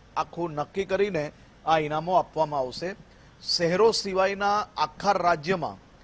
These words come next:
આ જ પ્રકારે તમામ જિલ્લાઓની અંદર બી કોમ્પિટિશન નક્કી કરવામાં આવી છે, જેમાં રાજ્યમાં પ્રથમ આવનારને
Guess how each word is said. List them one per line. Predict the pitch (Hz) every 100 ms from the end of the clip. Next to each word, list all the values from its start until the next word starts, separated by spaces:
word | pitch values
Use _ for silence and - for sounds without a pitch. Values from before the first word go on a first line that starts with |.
| - - - -
આ | 151 190
જ | 175
પ્રકારે | 185 165 185 196
તમામ | 196 165 175 202 208
જિલ્લાઓની | 170 156 160 175 185 185
અંદર | 185 180 180
બી | 180
કોમ્પિટિશન | 202 160 151 175 170 165 180 180 185 - -
નક્કી | 143 143 - 180
કરવામાં | 156 151 170 170
આવી | 165 180
છે, | 196
જેમાં | 156 160 175 185 190
રાજ્યમાં | 139 139 143 185 185 185
પ્રથમ | 160 147 196 196
આવનારને | 190 196 190 180 151